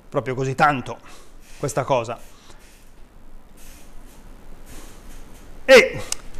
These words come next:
se siamo invece SharePoint o Salesforce o un qualsiasi sistema di back-end in cui il controllo talebano sulla U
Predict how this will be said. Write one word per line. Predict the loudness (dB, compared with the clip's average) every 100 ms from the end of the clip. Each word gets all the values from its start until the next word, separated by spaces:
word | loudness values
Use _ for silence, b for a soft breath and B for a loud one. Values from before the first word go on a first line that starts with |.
| B B B B -6 -8 -6 -4 -4 0 2 2 2 0 0 0 -2 6
se | 10 12
siamo | 12 12 12 12 10
invece | 8 8 8 6 6 4
SharePoint | 6 4 4 2 0 0 -4 -4 -6 -8 -14 -20 -16 -12 -6
o | 4 6 8
Salesforce | 6 6 6 4 2 2 2 0 0 -2 -4 -8 b b b b
o | 2 2
un | 0 -4
qualsiasi | -6 0 2 2 -2 -4 -2 -2 -2 -6 -10 -20 -20 -20 -20 -20 -20 -10
sistema | -6 2 4 4
di | 2
back-end | 0 0 -4 -6 -8 -10 -10 -18 -12
in | -8 -6
cui | -4 -2 0 0 -2 -6 b b b b b -8
il | -6 -6 -4
controllo | 4 6 6 0 -2 4 4 4 0 -4
talebano | -2 0 0 0 0 -2 -6
sulla | -8 -4 -4
U | -4 -4 -4